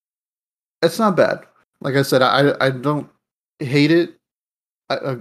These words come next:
again, you know, I can suck the practical effects dick all day, but just give it a watch and see what you think. And, and don't let it, you know, you gotta let it simmer. You gotta kinda think about it for a moment,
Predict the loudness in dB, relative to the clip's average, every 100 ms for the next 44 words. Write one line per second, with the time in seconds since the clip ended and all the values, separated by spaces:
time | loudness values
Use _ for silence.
0 | -12 -10 -6 -4 -4 -4 -6 -6 -4 -4
1 | -4 -4 -4 -4 -4 -4 -4 -6 -6 -6
2 | -4 -4 -2 -2 -2 -4 _ _ _ _
3 | _ _ _ _ _ 0 2 2 0 -8
4 | _ _ _ _ -10 -10 _ -6 0 2
5 | 4 2 2 -2 -12 -14 -8 -4 -4 -4
6 | -10 -12 -14 -14 -10 -8 -6 -2 2 2
7 | 2 2 2 0 -6 _ _ _ -10 -6
8 | -2 0 2 0 -2 -6 -8 -6 -6 -6
9 | -6 -10 -8 -6 -4 -4 -4 -8 -8 -8
10 | -8 -10